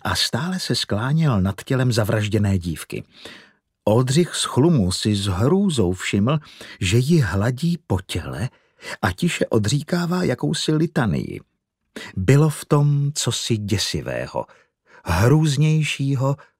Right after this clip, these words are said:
než byla vražda sama. Jakoby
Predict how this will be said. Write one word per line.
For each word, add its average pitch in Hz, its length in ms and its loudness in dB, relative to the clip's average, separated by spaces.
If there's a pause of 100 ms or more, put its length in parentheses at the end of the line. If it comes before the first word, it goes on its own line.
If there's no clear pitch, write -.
(220)
než 113 280 4
byla 101 260 0
vražda 85 420 -2
sama. - 380 -8 (680)
Jakoby 143 480 0